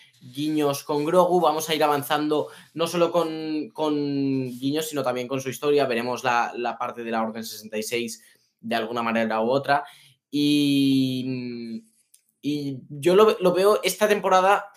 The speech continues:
creo que se va a desarrollar de forma mucho más lineal que otras que eran más con capítulos aut-,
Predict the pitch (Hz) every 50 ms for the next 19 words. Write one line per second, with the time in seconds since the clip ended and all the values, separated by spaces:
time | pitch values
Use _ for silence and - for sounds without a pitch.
0 | _ _ _ _ _ _ _ - 160 165 170 170 175 175 175 160 160 156 151 -
1 | 156 147 139 139 139 139 135 139 139 - 147 143 139 135 135 135 135 139 139 131
2 | 127 127 - 127 120 120 117 123 123 120 127 135 151 156 175 180 - - _ _
3 | _ - 135 131 127 127 131 139 139 143 139 - - 139 127 123 127 131 131 135
4 | 135 131 123 123 127 127 - 139 131 113 117 113 113 113 110 113 113 113 113 123
5 | 117 110 -